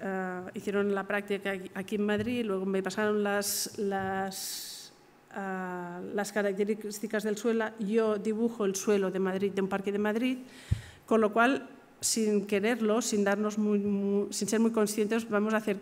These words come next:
haciendo como una, como una red, ¿no? Una red de, de, de una nueva forma de trabajar que creo que es la, la que toca. O sea, creo que a través de la práctica, a pre-, a través de la práctica del lenguaje,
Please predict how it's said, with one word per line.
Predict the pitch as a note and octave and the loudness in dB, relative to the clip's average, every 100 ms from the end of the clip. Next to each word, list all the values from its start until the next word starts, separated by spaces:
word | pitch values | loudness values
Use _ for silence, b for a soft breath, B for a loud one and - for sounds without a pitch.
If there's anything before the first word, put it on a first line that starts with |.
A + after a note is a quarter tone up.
| - - | -6 -6
haciendo | F#3+ G#3+ G#3 | -2 2 2
como | G#3+ G#3 | 2 4
una, | G3+ F#3+ F#3 F3+ B B B B B B - | 4 4 2 0 B B B B B B -12
como | - F#3 G3 | -4 2 6
una | G#3 | 6
red, | F#3+ F#3+ G3+ - - | 4 2 0 -2 -6
¿no? | F#3+ A3+ - - | -4 -4 -8 -4
Una | G#3 G#3+ | 2 4
red | G3 G3+ | 4 2
de, | G3 G3+ G3 F#3+ G3+ | 2 2 2 -2 -4
de, | G3 G3+ G3 | -2 -2 -2
de | G3 | -2
una | G3+ G3+ | 0 4
nueva | G3+ G3+ | 4 2
forma | F#3+ G3 F#3+ | -2 -2 -2
de | F#3+ | -2
trabajar | F#3+ G#3 F#3 G3+ G3+ - | -4 -6 -6 -6 -6 -6
que | - F#3+ | -4 -2
creo | G#3 G3+ G3+ | 0 2 2
que | G#3 | 0
es | G3+ | -2
la, | G#3 F#3 - | 0 -2 -2
la | G3 | -4
que | F#3+ G3 | -2 -2
toca. | F#3+ G3 - F3 - - - | -2 -4 -6 -12 -20 -20 -18
O | |
sea, | - - - | -10 -8 -4
creo | G3 G3 | -2 -2
que | G3 G3 F#3+ - - - - - - - - _ - | 0 -2 -2 -6 -20 -20 -20 -20 -20 -20 -20 _ -6
a | G3+ | -4
través | F#3+ F#3+ G#3+ A#3 | 0 2 2 4
de | A3+ | 4
la | G#3+ | 2
práctica, | G#3+ A3 A3+ B3 C4 | 2 0 0 -2 -2
a | G3 | -2
pre-, | G3 - | -4 -4
a | G3+ G3+ | -2 -2
través | G3 G3+ G#3+ | 0 -2 0
de | A3 | 0
la | G#3 | 0
práctica | G#3 G3+ G#3 G3 | 0 -2 0 0
del | F#3+ F#3 | 2 2
lenguaje, | F#3+ F#3+ A3 - G3+ B3+ | 4 4 2 0 -4 -6